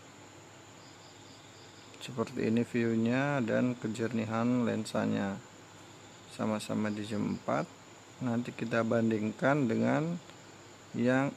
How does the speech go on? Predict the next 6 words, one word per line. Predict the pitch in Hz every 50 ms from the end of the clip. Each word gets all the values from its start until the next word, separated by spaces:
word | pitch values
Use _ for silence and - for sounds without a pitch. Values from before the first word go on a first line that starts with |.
| - - 131
S | 135 131 123 - - - - 143
F | 143 143 147 147 - - - - -
dengan | - 127 120 123 120 117 117 120 123 123 127 123 123 123 123 123 123 123 123 123 120
lensa | 123 120 120 120 120 - - 123 123 120
H | 113 110 104 101
D. | 101 107 107 104 101 101 95 92